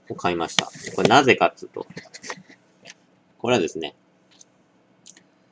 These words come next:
えー、ウォッカを間違えて、キーボードにこぼしてしまって、キーボードがぶっ壊れたんですよ。以前。つい最近。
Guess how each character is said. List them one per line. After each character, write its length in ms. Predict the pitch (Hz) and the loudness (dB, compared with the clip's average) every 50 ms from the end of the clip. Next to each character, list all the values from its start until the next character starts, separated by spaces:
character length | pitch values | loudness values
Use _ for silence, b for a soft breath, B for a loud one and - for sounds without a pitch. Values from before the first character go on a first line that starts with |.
| _ _ _ _ _ _ - - | _ _ _ _ _ _ -14 -12
え 600 | - 67 67 67 62 52 52 53 57 62 62 69 | -10 -8 -8 -8 -8 -8 -8 -8 -8 -8 -8 -8
ー、 40 | 92 | -6
ウ 60 | 98 | 2
ォ 200 | 101 139 190 196 | 8 8 8 8
ッ 20 | - - - | 8 4 2
カ 160 | - - 123 | 6 8 8
を 80 | 104 95 | 8 6
間 200 | 92 87 90 92 | 4 4 2 2
違 400 | - - - 131 135 151 143 117 | 2 2 2 4 4 6 6 6
え 40 | |
て、 480 | - - _ - 98 92 90 82 - - _ _ _ - _ _ _ _ _ _ _ _ _ _ _ _ - - - - | 4 2 _ 2 2 4 4 2 -2 -6 _ _ _ -20 _ _ _ _ _ _ _ _ _ _ _ _ -20 -20 -18 -8
キ 200 | - - 135 139 | -2 2 2 4
ー 20 | |
ボ 140 | 143 156 151 | 4 4 4
ー 20 | |
ド 120 | 120 101 85 | 4 2 0
に 200 | 73 - - - _ _ _ _ _ _ _ _ _ _ _ | -2 -4 -10 -18 _ _ _ _ _ _ _ _ _ _ _
こ 160 | - - - | -4 0 2
ぼ 140 | 117 143 170 | 4 4 4
し 80 | 170 - | 4 4
て 100 | - - | 2 0
し 140 | - - 90 | 0 -2 -4
ま 100 | 82 73 | -4 -8
っ 40 | |
て、 420 | - _ - - 78 - - - - - - - | -8 _ -8 -8 -8 -6 -8 -12 -16 -20 -18 -14
キ 220 | - - 143 147 | -4 0 2 2
ー 20 | 143 | 4
ボ 120 | 160 165 | 4 4
ー 40 | - | 4
ド 80 | - 92 | 2 0
が 60 | 80 | 0
ぶ 160 | 76 85 95 | 0 -4 -6
っ 20 | |
壊 200 | 90 - 143 143 | 0 2 4 4
れ 80 | 131 110 | 4 4
た 80 | 90 82 | 2 -2
ん 80 | 69 - | -4 -6
で 60 | - | -12
す 100 | - - | -14 -16
よ。 60 | - - _ _ _ _ _ _ _ _ _ b b b b b b b b _ _ | -20 -20 _ _ _ _ _ _ _ _ _ b b b b b b b b _ _
以 120 | - 107 104 87 | -2 0 2 2
前。 140 | 90 78 - - - - - - - - - - - - _ _ - | 2 0 -2 -6 -12 -16 -20 -2 2 4 4 4 2 -6 _ _ -14
つ 160 | - - 120 | -4 -2 0
い 60 | 104 | 0
最 240 | - - 90 82 78 | 0 0 -2 -2 -4
近。 240 | - - 78 76 | -6 -8 -10 -10